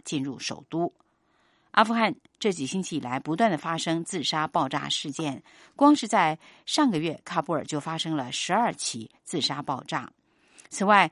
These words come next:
伊斯兰叛乱分子屡次发动突袭行动，他们企图在大部分的外国军队将于本月底以前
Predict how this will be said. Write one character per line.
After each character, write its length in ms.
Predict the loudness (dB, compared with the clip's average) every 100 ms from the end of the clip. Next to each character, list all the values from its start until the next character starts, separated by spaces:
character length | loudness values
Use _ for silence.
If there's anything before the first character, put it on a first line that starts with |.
| -2
伊 120 | -6 -2
斯 140 | 2
兰 200 | 2 2
叛 140 | 0
乱 120 | 0 0
分 200 | -2 -4
子 300 | -6 -8 -10 -18 _
屡 220 | 0 0
次 260 | 0 -2 0
发 220 | 2 2
动 220 | 2 -2
突 180 | -6 -8
袭 200 | -6 -6
行 280 | -8 -10 -2
动， 220 | 0 0 -4 _ _ _
他 100 | -2
们 140 | 0
企 200 | -2 -6
图 300 | -6 -4 -4
在 300 | -2 -2 -2
大 160 | 0 0
部 120 | 0
分 160 | -2 -2
的 140 | -2
外 160 | 0 0
国 120 | 0
军 220 | -4 -2
队 300 | 0 0 0 -6 -20 -20
将 240 | 0 2 2
于 160 | -2
本 160 | -2 -2
月 160 | 0 -2
底 140 | -4
以 60 | -8
前 500 | -10 -8 -4 -4